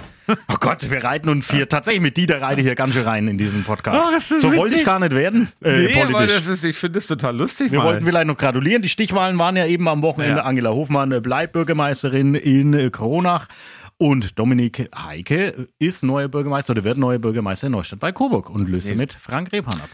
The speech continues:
Speaker 2: Dominik W. Heike, auf jeden Fall. Wir haben das alles verfolgt. In Ebersdorf bei Coburg übrigens ist es, ähm, äh, Tom,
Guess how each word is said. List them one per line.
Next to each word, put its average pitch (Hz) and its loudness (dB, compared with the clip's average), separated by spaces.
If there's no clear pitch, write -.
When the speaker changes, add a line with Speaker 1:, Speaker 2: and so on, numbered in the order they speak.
Speaker 2:
Dominik 110 -8
W. 131 0
Heike, 120 -4
auf 98 -8
jeden 107 -6
Fall. 110 -4
Wir 104 -2
haben 143 -6
das 156 -4
alles 127 -4
verfolgt. 135 -4
In 127 -8
Ebersdorf 160 -2
bei 139 -2
Coburg 147 0
übrigens 139 -4
ist 117 -6
es, 123 -4
ähm, 110 -6
äh, 101 -4
Tom, 151 -4